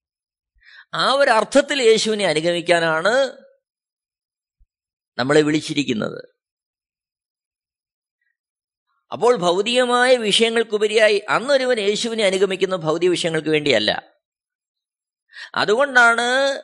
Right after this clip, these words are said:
മരിച്ച് നാറ്റം വെച്ച് അഴുകിയ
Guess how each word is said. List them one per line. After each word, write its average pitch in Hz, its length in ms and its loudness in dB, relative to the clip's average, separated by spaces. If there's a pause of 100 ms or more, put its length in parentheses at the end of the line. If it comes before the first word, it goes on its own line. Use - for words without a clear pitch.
മരിച്ച് 202 460 2 (120)
നാറ്റം 226 520 0
വെച്ച് 240 600 -2 (680)
അഴുകിയ 208 760 0